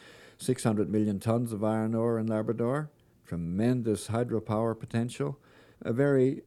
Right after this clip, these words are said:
hardworking and prosperous group of people who were, at that time, had almost full employment. We held all the cards.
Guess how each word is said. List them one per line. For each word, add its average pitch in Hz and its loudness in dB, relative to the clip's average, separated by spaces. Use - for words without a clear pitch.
hardworking 113 2
and 104 -2
prosperous 101 -4
group 107 -2
of 110 -8
people 156 -2
who 82 -6
were, 78 -6
at 85 -10
that 117 -2
time, 80 -4
had 82 -6
almost 80 -6
full 139 -2
employment. 87 -8
We 147 0
held 160 2
all 160 -2
the 156 -4
cards. 104 -4